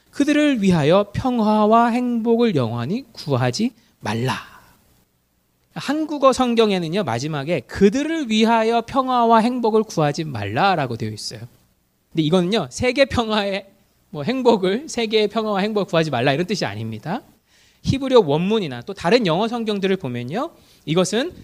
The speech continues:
"그들에게서 평화를 구하지 말아라." 그들을 통하여 평화와 행복을 구하지 말아라. 뭐 이런 뜻입니다.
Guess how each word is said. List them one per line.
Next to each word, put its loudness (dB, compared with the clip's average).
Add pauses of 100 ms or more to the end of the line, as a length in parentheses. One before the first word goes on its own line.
(180)
"그들에게서 2
평화를 2
구하지 -4
말아라." -10 (400)
그들을 2
통하여 2
평화와 2
행복을 0
구하지 -2
말아라. -10 (640)
뭐 2
이런 2
뜻입니다. -10